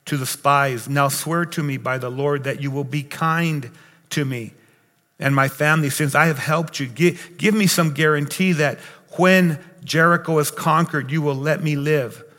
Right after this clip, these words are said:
along with my father and mother, my brothers and sisters, and all their families."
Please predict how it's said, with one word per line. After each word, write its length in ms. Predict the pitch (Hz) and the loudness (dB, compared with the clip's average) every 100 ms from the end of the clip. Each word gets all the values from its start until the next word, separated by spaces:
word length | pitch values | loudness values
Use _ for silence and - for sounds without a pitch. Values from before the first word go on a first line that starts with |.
| _ _ _ _ | _ _ _ _
along 340 | 139 143 143 143 | 0 4 4 2
with 140 | 127 | -2
my 160 | 131 123 | -4 -4
father 500 | 139 135 135 127 - | 0 0 0 -4 -8
and 240 | - 123 | -8 -6
mother, 460 | 131 135 123 110 - _ _ _ | -4 -4 -6 -10 -14 _ _ _
my 160 | - 123 | -6 -6
brothers 600 | 113 139 131 123 104 - | 0 0 0 -4 -8 -10
and 200 | 113 117 | -10 -8
sisters, 640 | - 143 139 127 107 - - _ _ _ _ _ - | -2 -2 -2 -8 -10 -12 -16 _ _ _ _ _ -8
and 200 | 127 - | -6 -2
all 240 | 127 135 | 0 0
their 160 | 131 127 | -2 -6
families." 560 | 123 117 117 107 - | -4 -4 -6 -10 -14